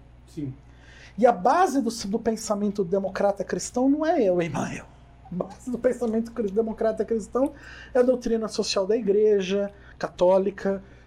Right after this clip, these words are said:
Speaker 2: é, é o cooperativismo, é a justiça social. É o que eu acredito.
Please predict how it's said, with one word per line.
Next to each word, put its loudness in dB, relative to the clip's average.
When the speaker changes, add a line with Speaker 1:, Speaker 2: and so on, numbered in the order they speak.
Speaker 2:
é, 2
é 2
o 2
cooperativismo, 0
é 4
a 6
justiça -2
social. -4
É 0
o 4
que -6
eu 2
acredito. -8